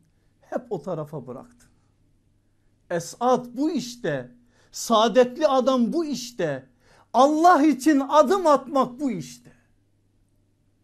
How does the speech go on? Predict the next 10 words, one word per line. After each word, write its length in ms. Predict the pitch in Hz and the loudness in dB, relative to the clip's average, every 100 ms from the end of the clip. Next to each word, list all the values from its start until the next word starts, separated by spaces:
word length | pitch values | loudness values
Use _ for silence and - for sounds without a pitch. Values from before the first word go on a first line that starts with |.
| _ _ _ _ _ - | _ _ _ _ _ -10
Esad'ın 720 | 165 160 - 165 151 170 156 185 | -10 -10 -10 -10 -8 -8 -10 -12
o 180 | 180 143 | -10 -8
adımı 600 | 123 135 127 120 120 _ _ _ _ _ _ _ _ 165 | -8 -12 -12 -14 -18 _ _ _ _ _ _ _ _ -12
Yesrib'in 640 | 160 160 - 135 143 143 | -12 -12 -16 -14 -12 -12
kapılarını 680 | 143 143 143 127 123 120 143 | -14 -18 -16 -16 -16 -16 -18
açıyor. 840 | - _ _ _ - 1077 - _ _ _ _ _ _ _ _ _ _ _ _ 196 | -20 _ _ _ -20 -20 -20 _ _ _ _ _ _ _ _ _ _ _ _ -12
Efendimiz 680 | 190 196 175 170 180 160 | -10 -10 -10 -12 -14 -16
birer 340 | 190 208 185 160 | -14 -12 -12 -14
birer 220 | 160 170 | -16 -16
gönderiyor. 1000 | 156 147 143 135 117 110 107 _ - | -12 -12 -10 -12 -14 -18 -20 _ -20